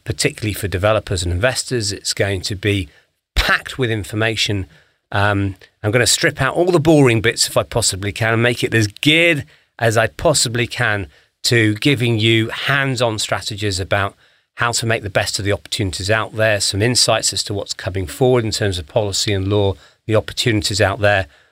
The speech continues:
Also, some of the biggest risks and pitfalls that you need to be aware of,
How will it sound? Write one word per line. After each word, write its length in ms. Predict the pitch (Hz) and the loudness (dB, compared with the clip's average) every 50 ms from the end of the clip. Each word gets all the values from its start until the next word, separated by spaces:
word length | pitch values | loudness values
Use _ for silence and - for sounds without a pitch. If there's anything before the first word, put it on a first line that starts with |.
| _ _ _ | _ _ _
Also, 280 | - 160 175 165 - 151 | 4 4 6 6 4 2
some 180 | - - 147 131 | 2 4 4 4
of 60 | 123 | 4
the 60 | 113 | 4
biggest 340 | 107 131 120 110 - - - | 2 2 0 0 -2 -2 0
risks 360 | 120 113 92 - - - - | 0 0 0 0 -2 -2 -4
and 140 | 107 92 - | -4 -4 0
pitfalls 600 | - 147 - - - - 143 139 143 143 131 - | 0 0 0 0 0 2 4 4 4 4 0 -2
that 100 | - - | -4 -4
you 80 | 101 | -4
need 160 | 98 104 101 - | -2 -2 -4 -6
to 80 | - | -4
be 120 | - 107 98 | -2 0 0
aware 420 | 92 92 110 113 117 120 123 127 | 2 4 4 4 4 4 4 4
of, 240 | 147 156 156 - | 4 2 0 -6